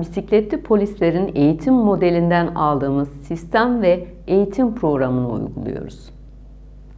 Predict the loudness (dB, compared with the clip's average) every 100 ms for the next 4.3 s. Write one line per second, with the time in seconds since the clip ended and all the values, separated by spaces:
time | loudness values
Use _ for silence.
0 | -20 -20 -20 -20 -20 -20 -2 6 6 6
1 | 0 0 0 0 2 2 2 0 2 2
2 | 0 -2 -2 -2 -2 -6 -16 -16 0 2
3 | 4 4 4 2 4 2 2 0 -2 -6
4 | -6 -6 -8